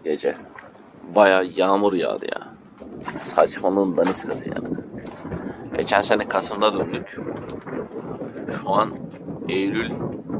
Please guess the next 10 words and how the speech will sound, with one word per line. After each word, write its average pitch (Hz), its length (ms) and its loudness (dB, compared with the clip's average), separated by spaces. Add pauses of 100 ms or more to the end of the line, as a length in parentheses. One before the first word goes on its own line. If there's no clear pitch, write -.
(140)
on 101 360 0 (440)
altı. 90 480 2 (2000)
Görüyorsunuz, 101 600 2
anlatmaya 95 500 0
gerek 95 300 0
yok. 123 140 4 (280)
Dişleri 92 420 0
biledi, 101 340 6 (320)
bizi 101 180 -4
bekliyor. 110 460 6